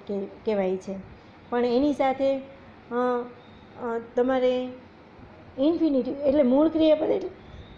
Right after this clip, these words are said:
<coughs> ઇન્ફિનિટિવ કહેવાય. ઇન્ફિનિટિવ એટલે to વિનાનું ક્રિયાપદ.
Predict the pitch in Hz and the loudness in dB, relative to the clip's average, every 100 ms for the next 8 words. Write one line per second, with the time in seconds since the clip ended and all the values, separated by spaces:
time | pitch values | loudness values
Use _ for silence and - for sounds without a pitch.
0 | - - 370 370 - 466 349 277 226 - | -2 0 0 -2 -2 2 2 2 -2 -2
1 | 254 302 285 247 240 233 220 220 254 - | 0 2 2 0 0 -2 0 -2 -2 -6
2 | - - - 262 302 302 330 330 311 302 | -20 -20 -8 0 2 2 2 2 2 2
3 | 262 247 269 262 - - - - 320 349 | 2 2 0 -2 -12 -20 -12 0 2 2
4 | 262 254 262 262 262 277 269 226 220 220 | 2 4 4 4 2 0 -4 -4 -2 -2
5 | 220 208 | -2 -4